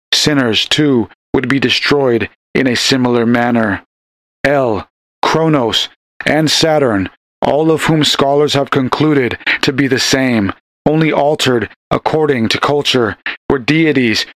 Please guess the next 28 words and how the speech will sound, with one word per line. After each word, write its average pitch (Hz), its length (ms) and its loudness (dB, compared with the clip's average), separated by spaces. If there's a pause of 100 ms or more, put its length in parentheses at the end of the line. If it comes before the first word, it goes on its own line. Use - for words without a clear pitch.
(140)
who 143 60 0
sacrificed 139 880 0
or 147 160 0
murdered 131 540 2
their 123 140 0
children. 123 640 0 (480)
Being 160 300 2
that 143 220 0
Yahweh, 127 560 2 (300)
the 135 80 0
God 139 280 0
of 139 120 0
the 131 100 0
Jews, 120 560 0 (260)
was 131 160 -2
a 139 100 2
further 160 420 0
rendition 135 680 0 (220)
of 135 180 0
El 135 460 0 (240)
and 135 120 0
the 131 80 0
previous 156 600 0
archetypal 147 680 0
gods 127 460 0
of 143 200 -2
ancient 147 340 2
Mesopotamia 127 1040 0